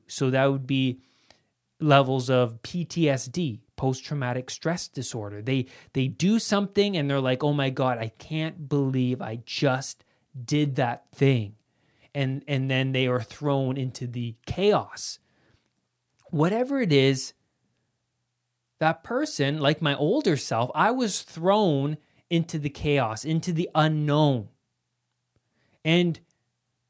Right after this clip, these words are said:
that's just like the Hobbit story, being thrown into the unknown, the, thrown into the chaos. You know, Bilbo Baggins lived in the Shire.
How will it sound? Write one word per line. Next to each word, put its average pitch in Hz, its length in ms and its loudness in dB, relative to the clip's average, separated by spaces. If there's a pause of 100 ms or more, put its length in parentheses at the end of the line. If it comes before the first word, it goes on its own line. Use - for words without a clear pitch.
(100)
that's 254 220 -2
just 339 240 -4
like 277 320 -2 (680)
the 185 80 4
Hobbit 185 600 0 (120)
story, 113 540 -4 (380)
being 175 220 2
thrown 165 400 2
into 156 320 0
the 151 120 2
unknown, 127 600 0
the, 120 120 -4 (340)
thrown 151 280 4
into 143 240 -4
the 127 100 -6
chaos. 120 420 -4
You 175 80 -2
know, 175 100 2
Bilbo 208 720 4 (260)
Baggins 147 600 2
lived 147 340 0
in 160 120 2
the 156 80 -2
Shire. 120 640 0